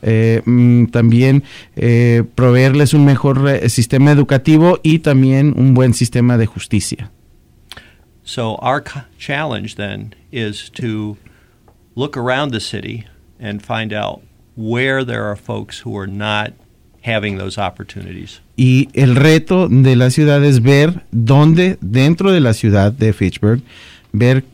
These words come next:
Speaker 1: qué residentes no están recibiendo o tienen esas posibilidades y brindarles esas oportunidades.
Speaker 2: With respect to the needs of the Latino community, we need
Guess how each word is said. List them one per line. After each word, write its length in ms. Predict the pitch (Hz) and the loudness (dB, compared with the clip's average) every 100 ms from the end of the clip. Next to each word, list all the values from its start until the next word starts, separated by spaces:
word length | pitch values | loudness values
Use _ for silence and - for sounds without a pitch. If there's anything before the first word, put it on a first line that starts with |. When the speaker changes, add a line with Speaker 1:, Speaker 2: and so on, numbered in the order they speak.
| _ | _
Speaker 1:
qué 160 | - 147 | 0 2
residentes 800 | 156 165 165 139 147 151 143 127 | 4 2 2 2 2 2 0 4
no 320 | 143 151 160 | 4 6 4
están 460 | 170 147 156 151 151 | 4 2 0 2 2
recibiendo 640 | 139 127 127 131 139 139 | 0 0 2 2 2 2
o 160 | 110 117 | 2 0
tienen 440 | - 127 151 139 | 0 2 4 4
esas 240 | 131 131 127 | 4 0 -2
posibilidades 640 | 135 131 131 123 123 135 - - - - | -2 0 2 2 2 -2 -6 -20 -20 0
y 120 | 143 | 4
brindarles 600 | 139 131 127 123 135 123 | 6 6 4 4 2 0
esas 280 | 123 127 120 | 2 2 0
oportunidades. 1040 | 117 117 110 104 101 101 101 87 - - - _ _ _ _ _ _ _ _ _ _ | 0 -2 0 2 2 2 0 -2 -10 -18 -20 _ _ _ _ _ _ _ _ _ _
Speaker 2:
With 240 | 131 123 | -6 -6
respect 480 | 123 117 - 147 151 - | -6 -8 -6 -6 -6 -8
to 380 | 135 123 120 117 - | -6 -6 -8 -12 -10
the 120 | 113 | -6
needs 320 | 113 123 117 | -6 -6 -8
of 120 | 104 | -10
the 240 | 104 101 92 _ _ - | -8 -8 -10 _ _ -12
Latino 500 | 104 - 143 139 110 | -10 -10 -10 -8 -8
community, 680 | - 101 101 95 90 90 92 _ _ _ _ _ _ _ _ _ _ | -10 -10 -8 -10 -10 -12 -16 _ _ _ _ _ _ _ _ _ _
we 200 | - 113 | -8 -6
need 280 | 113 113 110 | -4 -4 -6